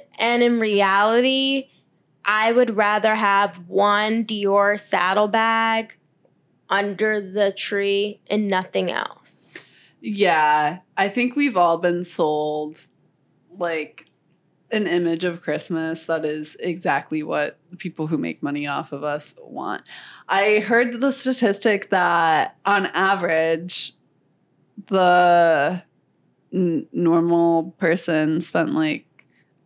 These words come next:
Speaker 2: a-, and I'm shocked that it was this low, but fifteen hundred dollars on Christmas last year.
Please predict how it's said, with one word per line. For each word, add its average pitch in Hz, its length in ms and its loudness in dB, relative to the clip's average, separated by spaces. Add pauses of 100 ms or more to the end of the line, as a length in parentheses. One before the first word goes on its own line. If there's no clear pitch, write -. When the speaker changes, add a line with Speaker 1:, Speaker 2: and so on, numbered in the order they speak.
Speaker 2:
a-, 180 40 0
and 180 360 4
I'm 180 220 4
shocked 185 380 0
that 185 120 2
it 151 80 2
was 160 140 -2
this 160 180 -6
low, 151 400 0
but - 320 -2 (640)
fifteen 165 840 0 (160)
hundred 165 280 2
dollars 143 680 -2 (240)
on 185 140 -2
Christmas 160 400 -4
last - 280 -4
year. - 280 -4